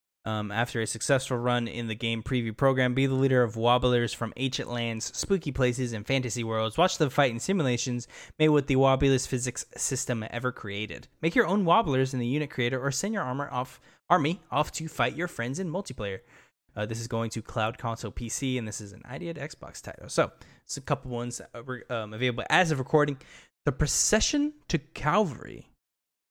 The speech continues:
Cloud Console P C, another I D at Xbox title. A Python skew, Python skew, P-, eh, whatever.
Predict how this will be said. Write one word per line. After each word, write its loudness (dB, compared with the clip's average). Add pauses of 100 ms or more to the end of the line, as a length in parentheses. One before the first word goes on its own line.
(500)
Cloud 2
Console -2
P -8
C, -6
another -2
I -2
D -6
at -6
Xbox -6
title. -6 (560)
A 4 (1500)
Python 4
skew, 2 (240)
Python 0
skew, 0
P-, 0
eh, 2
whatever. 4